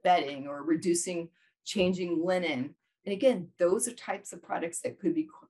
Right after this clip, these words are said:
covered under a Medicaid incontinence benefit. So I always encourage parents, talk to your supplier,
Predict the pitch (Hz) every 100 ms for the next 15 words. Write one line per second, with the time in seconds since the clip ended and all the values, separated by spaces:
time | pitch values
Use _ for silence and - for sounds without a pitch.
0 | _ 180 160 160 - 156 139 123 135 139
1 | 160 - 156 151 - 131 131 135 - 139
2 | 139 - - _ _ _ - 214 - 214
3 | - 196 233 302 330 330 262 247 - 214
4 | 202 180 - - 175 139 123 - _ _
5 | _ _ - - 254 285 - 240 247 254
6 | - - 175 165 170 165